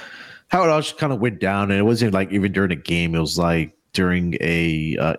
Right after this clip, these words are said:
during warm-ups, but hopefully he can get back sooner rather than later. Again, Kevin Durant has just been riddled by injuries over the last two seasons, uh, for the, um, I mean, with the Nets and now with the Suns. So, yeah, I think the chemistry, I think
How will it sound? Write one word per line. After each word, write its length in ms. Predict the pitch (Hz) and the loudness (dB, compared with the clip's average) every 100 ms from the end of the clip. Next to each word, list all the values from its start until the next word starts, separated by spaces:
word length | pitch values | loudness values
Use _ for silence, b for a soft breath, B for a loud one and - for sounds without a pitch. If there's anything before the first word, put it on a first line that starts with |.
| - | -2
during 340 | 104 101 90 | -2 0 0
warm-ups, 560 | 90 98 92 85 - - | 0 0 0 -2 -4 -2
but 220 | 95 90 | -2 0
hopefully 640 | 110 127 - 131 117 107 | 0 0 2 2 4 2
he 120 | 95 107 | 0 0
can 160 | 98 | 0
get 220 | 90 87 | -2 -2
back 300 | - 87 85 | -2 -2 -4
sooner 320 | - 95 85 82 | -4 -2 0 0
rather 280 | 82 78 | 0 -2
than 200 | 76 76 | -6 -6
later. 320 | 76 78 78 80 | -2 -2 -2 -2
Again, 420 | 85 87 69 - _ - - - | -2 -4 -6 -16 _ -20 -8 -2
Kevin 160 | 123 | -2
Durant 240 | 95 95 90 | 0 -2 0
has 180 | 90 - | -2 -2
just 200 | 87 - | -4 -4
been 120 | 82 | 0
riddled 280 | 85 82 76 | 0 0 0
by 140 | 80 | -2
injuries 420 | 76 80 85 80 | -2 -2 -2 -2
over 100 | 80 | 0
the 120 | 80 | 0
last 280 | 78 80 80 | 0 0 -2
two 160 | - 82 | -4 -2
seasons, 640 | - 82 78 82 82 - - B B B B | -2 -2 -2 -2 -2 -6 -8 B B B B
uh, 220 | 95 92 87 | -2 0 0
for 360 | - 90 92 | -2 0 0
the, 360 | 85 85 82 80 | 2 0 2 0
um, 580 | 69 82 80 78 71 69 - - - | 0 0 0 -2 -4 -14 -18 -10 -4
I 60 | |
mean, 200 | 98 95 | 0 2
with 100 | 98 | 0
the 80 | 101 | 0
Nets 480 | 87 90 98 95 - | -2 0 0 0 -2
and 80 | 87 | -2
now 160 | 90 | -2
with 200 | 85 85 | 0 -2
the 80 | 85 | -4
Suns. 360 | - 85 82 - | -4 -2 -2 -2
So, 260 | 92 90 - B B B B | 0 -2 -6 B B B B
yeah, 260 | 185 180 | 2 2
I 80 | 170 | 0
think 220 | 180 214 | 0 -2
the 100 | 185 | -2
chemistry, 560 | 165 175 160 165 165 156 | -2 -2 -2 -2 2 4
I 80 | 127 | 2
think 320 | - 156 | 2 -2